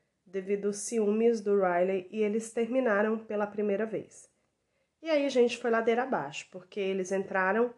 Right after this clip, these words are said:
num ciclo vicioso de termina, volta, briga, termina, volta, briga, termina, volta, sabe? E isso durou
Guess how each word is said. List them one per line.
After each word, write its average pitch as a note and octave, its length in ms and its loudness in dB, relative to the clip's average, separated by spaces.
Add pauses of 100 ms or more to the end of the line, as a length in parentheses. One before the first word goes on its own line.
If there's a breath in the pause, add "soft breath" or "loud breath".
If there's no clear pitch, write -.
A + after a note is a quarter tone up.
(460 soft breath)
num A3+ 220 0
ciclo B3+ 560 -4
vicioso G#3+ 760 0
de G3+ 140 -2
termina, G3+ 640 2
volta, G3+ 880 0 (480 loud breath)
briga, G#3+ 600 0
termina, G#3+ 680 0
volta, F#3+ 560 0
briga, G3+ 560 -4
termina, G3 540 0
volta, F#3+ 520 -4
sabe? F#3+ 680 -6
E G#3 260 -4
isso A#3 320 -4
durou G3+ 540 -2